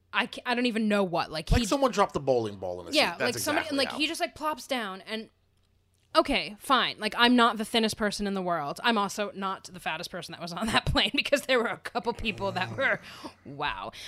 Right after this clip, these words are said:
Speaker 1: But he, the entire flight, now the flight from here to Florida was, like, two and a half hours, I think.
Speaker 2: Mm.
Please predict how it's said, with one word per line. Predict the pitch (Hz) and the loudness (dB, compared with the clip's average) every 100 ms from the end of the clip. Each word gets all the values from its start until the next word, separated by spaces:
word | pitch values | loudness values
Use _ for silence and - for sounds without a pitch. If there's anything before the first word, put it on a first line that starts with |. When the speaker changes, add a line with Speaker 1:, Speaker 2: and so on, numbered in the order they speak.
| - | -12
Speaker 1:
But | 220 208 254 156 - - - _ _ _ - | -8 6 6 6 0 -20 -20 _ _ _ -2
he, | - 302 294 | 4 4 4
the | 233 262 | 2 2
entire | 247 - 240 262 | 4 4 2 0
flight, | - 208 165 - | -2 -2 -4 -4
now | 180 | -6
the | 175 | -6
flight | - 208 208 - | -2 0 0 0
from | 262 | -4
here | 226 214 214 | 0 0 0
to | 226 | -4
Florida | - 202 185 170 160 143 | -6 -4 -2 -2 -4 -6
was, | 170 170 156 156 - | -6 -6 -4 -6 -8
like, | 156 139 - | -8 -8 -8
two | - 170 | -6 -6
and | 165 | -4
a | |
half | 170 165 | -6 -4
hours, | 156 170 185 | -2 -2 -2
I | 202 | -4
think. | 214 214 220 - - | -4 -4 -6 -12 -14
Speaker 2:
Mm. | 117 107 110 | -12 -12 -12